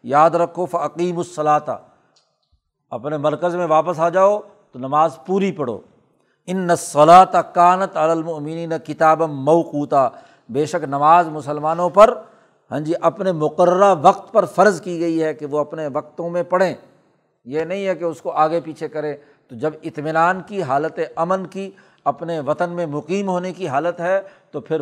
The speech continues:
وقت پر اپنی نماز، الصلاۃ لوقتہا، اپنے وقت پر نماز کی ادائیگی کا معمول بنائیں۔ یہ نہ ہو کہ اس تھوڑی سی چھوٹ جو ہے جہاد کے موقع پر دی ہے،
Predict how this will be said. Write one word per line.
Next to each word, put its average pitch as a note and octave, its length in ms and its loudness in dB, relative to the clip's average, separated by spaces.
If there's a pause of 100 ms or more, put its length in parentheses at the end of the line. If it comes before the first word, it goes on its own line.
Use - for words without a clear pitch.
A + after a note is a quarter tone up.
(100)
وقت E3+ 340 0
پر G3 120 2
اپنی D#3+ 300 -6
نماز، D3 380 0 (340)
الصلاۃ D#3+ 560 0
لوقتہا، F3 720 -2
اپنے E3 220 -8
وقت E3 300 -6
پر F3 100 -4
نماز D3 380 -4
کی D#3+ 80 -10
ادائیگی D3 420 -6
کا F3+ 220 -2 (340)
معمول C3+ 440 -4
بنائیں۔ D#3 420 -4 (300)
یہ C#3+ 240 -4
نہ G3 100 2
ہو G3 260 4
کہ G3 220 -8
اس E3+ 120 -10 (140)
تھوڑی F3+ 240 -4
سی F#3+ 160 -12
چھوٹ F#3+ 380 -8
جو E3 200 -4
ہے F3 180 -2 (380)
جہاد C3 320 4 (100)
کے G#3+ 80 -4
موقع E3 360 -2
پر F3+ 140 -4
دی F3 260 -6
ہے، E3+ 80 -2